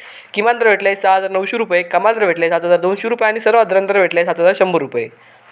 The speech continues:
त्यानंतरची बाजार समिती आहे सिंधी सेलू जात आहे. लांब स्टेपला आवक आली दीड हजार क्विंटलची. किमान दर भेटला आहे सात हजार दोनशे पंच्याण्णव रुपये, कमाल दर भेटला आहे सात हजार चारशे वीस रुपये आणि सर्वात दर भेटला आहे सात हजार तीनशे पंच्याहत्तर रुपये.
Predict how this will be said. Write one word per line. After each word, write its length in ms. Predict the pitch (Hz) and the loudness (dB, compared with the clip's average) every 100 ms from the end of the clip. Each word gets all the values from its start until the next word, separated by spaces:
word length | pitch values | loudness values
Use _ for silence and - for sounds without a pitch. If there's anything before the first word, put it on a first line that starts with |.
| _ - | _ -2
त्यानंतरची 400 | 180 208 214 214 | 0 2 0 0
बाजार 200 | 185 185 | 0 0
समिती 240 | 185 180 | -2 -4
आहे 60 | 180 | -4
सिंधी 260 | 175 170 208 | -2 -2 -2
सेलू 260 | 185 190 233 - - - | 0 0 -2 -6 -20 -6
जात 140 | 170 185 | -2 0
आहे. 200 | 190 196 | 0 0
लांब 180 | 185 208 | 0 -2
स्टेपला 340 | 214 185 185 175 | -2 -4 0 0
आवक 260 | 175 190 | 0 0
आली 160 | 185 185 | -2 -2
दीड 180 | 175 190 | -2 -2
हजार 200 | 175 202 | -2 -2
क्विंटलची. 460 | 196 196 196 220 - - - _ - | -2 -2 -2 -4 -8 -12 -20 _ -6
किमान 240 | 214 240 | -2 0
दर 100 | 226 | 0
भेटला 200 | 202 196 | 0 0
आहे 40 | |
सात 100 | 202 | -2
हजार 160 | 196 196 | 0 0
दोनशे 260 | 190 196 202 | 0 -2 0
पंच्याण्णव 420 | 180 180 208 226 | -2 0 0 2
रुपये, 260 | 214 175 175 | 2 0 0
कमाल 300 | 180 196 226 | 0 0 0
दर 120 | 220 | 0
भेटला 160 | 170 | 0
आहे 60 | 175 | 0
सात 120 | 170 | 2
हजार 140 | 175 175 | 2 2
चारशे 320 | 175 170 180 | 2 0 -2
वीस 180 | 208 233 | -4 -2
रुपये 220 | 233 220 | 0 0
आणि 120 | 220 | 0
सर्वात 260 | 220 226 214 | 2 4 4
दर 320 | 196 202 208 | 2 0 2
भेटला 220 | 190 185 | 2 0
आहे 40 | |
सात 80 | 190 | -2
हजार 160 | 175 180 | 2 0
तीनशे 240 | 180 175 220 | 0 -6 -2
पंच्याहत्तर 440 | 190 180 170 156 | 0 0 0 0
रुपये. 280 | 135 123 120 | -2 -6 -10